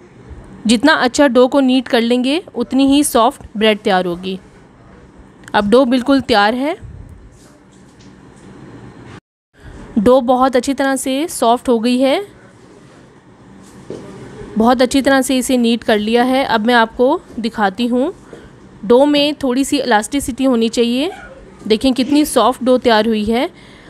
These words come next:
आप इस तरह से इसे हाथ से जितना फैलाते जाएंगे ये टूटनी नहीं चाहिए। इस तरह से देखें मैं हाथ से फैलाती जा रही हूँ, इसमें elasticity मौजूद है,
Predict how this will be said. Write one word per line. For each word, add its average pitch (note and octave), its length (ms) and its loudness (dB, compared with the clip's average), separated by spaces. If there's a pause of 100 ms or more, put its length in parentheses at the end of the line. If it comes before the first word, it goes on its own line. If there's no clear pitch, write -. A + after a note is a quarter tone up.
(180)
आप B3+ 260 2
इस C#4 180 -2
तरह D4+ 240 2
से C#4 200 -2
इसे C#4 340 -2
हाथ A3+ 260 2
से C4 200 -4
जितना A#3 320 -2
फैलाते A3+ 440 0
जाएंगे B3 340 0
ये C4 160 0
टूटनी C4 380 0
नहीं C4+ 140 2
चाहिए। A3+ 420 -2 (2750)
इस - 200 0
तरह D4 160 4
से C#4+ 220 -2
देखें B3 280 0
मैं C4+ 140 2
हाथ A#3 220 2
से C#4+ 160 -2
फैलाती A#3 420 0
जा A#3+ 180 2
रही B3 120 0
हूँ, E4+ 240 -4 (240)
इसमें B3+ 360 -2
elasticity A#3 760 -2 (160)
मौजूद G#3 360 -2 (120)
है, F#3+ 200 -8